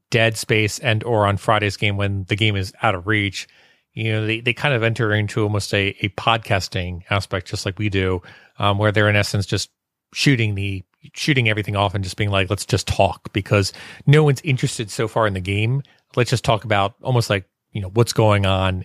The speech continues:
uh, with the organization, with the club, with Major League Baseball, with everything else. And I, I think that's a really good way,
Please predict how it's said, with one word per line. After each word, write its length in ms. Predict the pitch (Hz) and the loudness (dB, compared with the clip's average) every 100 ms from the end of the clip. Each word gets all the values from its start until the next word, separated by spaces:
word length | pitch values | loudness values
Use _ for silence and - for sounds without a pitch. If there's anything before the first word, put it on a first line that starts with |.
| - | -2
uh, 240 | 104 95 92 | 0 0 -2
with 180 | 101 - | -2 -2
the 100 | 95 | -4
organization, 440 | 98 92 95 - | -2 0 0 -2
with 100 | 101 | -8
the 40 | - | -2
club, 220 | 101 95 | 0 0
with 180 | 95 - | -2 -4
Major 180 | 92 | -4
League 100 | 95 | -4
Baseball, 560 | 90 98 - 95 92 90 - - - - | 0 -2 0 0 0 -2 -12 -20 -10 0
with 120 | 104 | 2
everything 340 | 98 95 95 | 2 0 -2
else. 260 | 95 90 - | -2 -2 0
And 140 | 143 | 0
I, 40 | 160 | 2
I 40 | |
think 140 | 185 | 4
that's 180 | 170 - | 2 2
a 40 | 135 | 2
really 240 | 135 127 | 2 4
good 120 | 117 | 2
way, 440 | 110 117 110 110 | 2 4 4 2